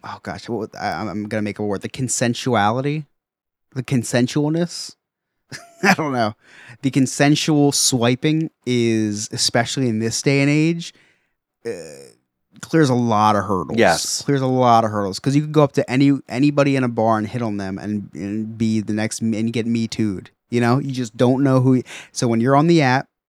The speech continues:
Speaker 1: you know, seriously, Scott, like,
Speaker 2: Yeah.
Speaker 1: if you go up to somebody, you hit on somebody, you could, you could, like, uh, I'm not saying Me Too'd as in sexual stuff, but I'm just saying, like,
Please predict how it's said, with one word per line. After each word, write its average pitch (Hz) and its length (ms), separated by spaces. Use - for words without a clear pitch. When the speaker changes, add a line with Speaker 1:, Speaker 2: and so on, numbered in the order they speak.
Speaker 1:
you 302 80
know, 392 80
seriously, 254 340
Scott, 110 260
like, 120 60
Speaker 2:
Yeah. 110 80
Speaker 1:
if 95 60
you 175 80
go 190 80
up 175 80
to 160 60
somebody, 151 260
you 127 100
hit 127 140
on 120 100
somebody, 110 400
you 120 140
could, 131 260
you 143 140
could, 139 160
like, 131 280
uh, 127 300
I'm 139 160
not 139 160
saying 120 240
Me 117 120
Too'd 110 220
as 101 140
in 101 160
sexual - 640
stuff, - 360
but 139 100
I'm 151 60
just 165 140
saying, 160 260
like, 143 320